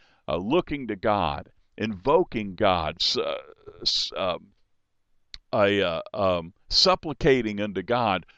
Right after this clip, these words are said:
for the nation and for the situation at hand. Yes, God has had a part in our nation,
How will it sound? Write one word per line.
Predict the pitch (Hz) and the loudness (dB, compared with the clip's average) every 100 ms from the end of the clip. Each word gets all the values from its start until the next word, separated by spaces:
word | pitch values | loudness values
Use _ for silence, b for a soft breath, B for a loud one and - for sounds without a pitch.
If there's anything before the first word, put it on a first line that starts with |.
| b | b
for | - 131 | -2 0
the | 110 | 0
nation | 104 107 120 120 - 90 | 0 4 4 4 -2 -10
and | 80 87 | -12 -12
for | - | -8
the | 90 87 | -6 -4
situation | - 113 101 95 95 - 87 | -4 -6 -4 -2 -2 -4 -12
at | 76 | -14
hand. | - 80 73 - _ _ _ | -12 -14 -14 -20 _ _ _
Yes, | - 147 165 - | 0 2 4 0
God | 110 143 175 185 175 | -2 0 2 4 4
has | 156 - 190 185 160 | 2 4 6 6 2
had | - 117 98 | 2 2 2
a | 80 | -2
part | - 87 85 | 0 0 0
in | 82 | -4
our | 80 80 | -8 -8
nation, | 80 90 110 139 143 | -6 -6 -6 -12 -16